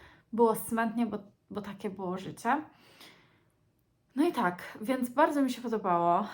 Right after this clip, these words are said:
Jak patrzę na to, to, to myślę o tym, że fajnie to zostało wykonane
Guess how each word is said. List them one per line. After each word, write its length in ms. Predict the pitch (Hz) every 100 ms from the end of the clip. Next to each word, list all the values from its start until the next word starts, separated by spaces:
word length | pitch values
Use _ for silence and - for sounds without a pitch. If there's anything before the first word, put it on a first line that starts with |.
| - -
Jak 180 | 240 240
patrzę 360 | - 247 -
na 180 | 240 220
to, 460 | 214 220 208 208 208 - - -
to, 680 | 226 208 196 196 190 190 - 226 214
to 80 | 214
myślę 300 | 214 208 220
o 80 | 214
tym, 300 | 214 214 208
że 180 | 202 196 196 196
fajnie 240 | 262 247 220
to 140 | 196
zostało 360 | 190 - 208 202
wykonane 640 | 202 202 208 196 208 247